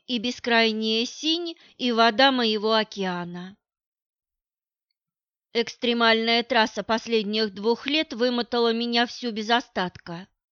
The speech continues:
Я решила, что больше не готова тратить свою жизнь на подпирание бетонных стен.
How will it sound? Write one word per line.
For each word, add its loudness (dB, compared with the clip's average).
Я 4
решила, 2
что 0
больше 2
не 0
готова 4
тратить 2
свою 2
жизнь -2
на 0
подпирание 2
бетонных -2
стен. -8